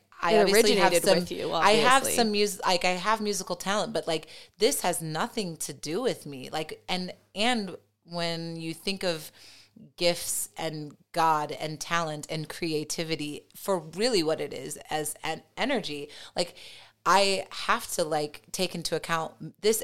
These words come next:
Speaker 1: energy has probably been going through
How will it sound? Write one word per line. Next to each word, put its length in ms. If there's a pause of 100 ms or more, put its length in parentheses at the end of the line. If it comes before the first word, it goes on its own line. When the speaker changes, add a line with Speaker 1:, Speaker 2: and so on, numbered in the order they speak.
Speaker 1:
energy 560
has 160
probably 540 (120)
been 460
going 380
through 840